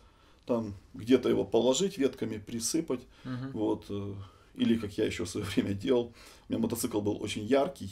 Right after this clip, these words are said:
Speaker 1: Э, во-первых, он был бело-жёлтый, во-вторых, он был весь в спортивных наклейках ярких. Вот,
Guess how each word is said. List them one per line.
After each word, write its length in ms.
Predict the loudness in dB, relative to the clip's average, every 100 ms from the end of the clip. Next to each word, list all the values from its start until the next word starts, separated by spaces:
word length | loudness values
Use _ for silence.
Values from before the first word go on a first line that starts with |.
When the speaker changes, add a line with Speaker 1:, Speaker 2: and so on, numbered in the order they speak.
| -10
Speaker 1:
Э, 280 | -6 -6 -6
во-первых, 340 | -6 -6 -4
он 100 | -6
был 220 | -6 -6 -10 -18 -18
бело-жёлтый, 720 | -6 -2 0 2 4 2 0
во-вторых, 300 | -6 -4 -6
он 80 | -4
был 160 | -4 -2
весь 200 | -4 -4
в 60 |
спортивных 520 | -8 -8 -8 -6 -6 -8
наклейках 500 | -6 -4 -6 -10 -18 -20 -20 -20 -20 -6
ярких. 520 | 2 2 2 -8 -18 -20 -20
Вот, 100 | -16